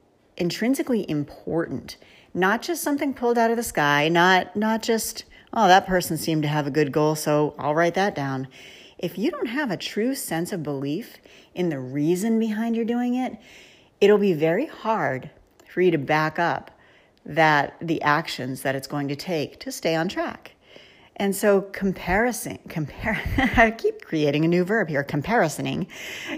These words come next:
comparing what you are doing, how you are doing it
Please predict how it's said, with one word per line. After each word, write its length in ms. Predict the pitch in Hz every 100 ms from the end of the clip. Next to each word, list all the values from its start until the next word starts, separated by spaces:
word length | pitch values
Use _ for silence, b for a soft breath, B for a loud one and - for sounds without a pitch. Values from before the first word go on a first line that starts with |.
| B
comparing 1040 | - 254 247 - 208 233 214 143 127 123 143 - B B B B B B
what 340 | 175 190 226
you 160 | 233 220
are 100 | 185
doing, 340 | 156 147 143
how 340 | 156 - 175 208
you 200 | 220 170
are 100 | 151
doing 340 | 156 151 147
it 180 | 143